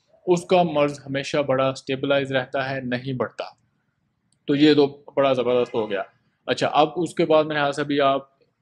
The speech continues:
पहले प्रिपेयर नहीं थे, फिर आप stage five से dialysis के लिए थोड़ा-थोड़ा mentally prepare हुए,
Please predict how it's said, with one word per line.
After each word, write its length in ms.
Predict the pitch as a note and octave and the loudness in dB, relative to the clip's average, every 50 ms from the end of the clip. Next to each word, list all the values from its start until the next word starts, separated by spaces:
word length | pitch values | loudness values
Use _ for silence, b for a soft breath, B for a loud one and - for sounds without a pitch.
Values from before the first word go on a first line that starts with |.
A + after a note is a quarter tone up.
| _ _ - | _ _ 0
पहले 320 | C#3+ C3+ C3+ C3+ C#3 C#3 C3 | 2 2 2 2 0 -2 -4
प्रिपेयर 440 | C3 - B2+ - - C3+ C3+ B2 B2 | -4 -6 -8 -4 -2 -2 -4 -2 -4
नहीं 160 | A#2+ C3 C#3+ | -6 -6 -6
थे, 240 | C#3 - C#3+ C3+ B2 | -6 -6 -6 -6 -4
फिर 140 | - C3 C3+ | -4 -4 -4
आप 80 | B2+ | -4
stage 380 | - - - B2 A#2+ B2 B2 - | -4 -6 -6 -4 -4 -4 -6 -6
five 260 | - B2 A#2 A#2 A#2 | -2 -2 0 0 -2
से 220 | - - B2+ B2 | -4 -4 -4 -4
dialysis 500 | A#2 A#2+ A2+ A2+ A2+ A#2 - - B2 A#2 | -2 0 0 0 -2 -2 -8 -12 -14 -14
के 140 | - - B2 | -10 -8 -6
लिए 240 | A#2 A#2 A#2 A#2 A2+ | -6 -4 -4 -6 -6
थोड़ा-थोड़ा 520 | A2+ _ - - C3 B2+ A#2+ A#2 B2 A#2+ | -8 _ -8 -2 -2 -2 0 0 0 0
mentally 400 | A#2 A#2+ A#2+ A#2 A#2 A#2 A#2 A#2 | 0 0 -2 -4 -4 -4 -6 -6
prepare 400 | A2+ - A#2 A2+ - B2 B2 B2+ | -4 -4 -6 -4 0 2 2 2
हुए, 280 | B2+ A#2+ A#2 A#2+ A#2+ A#2 | 2 2 2 2 2 2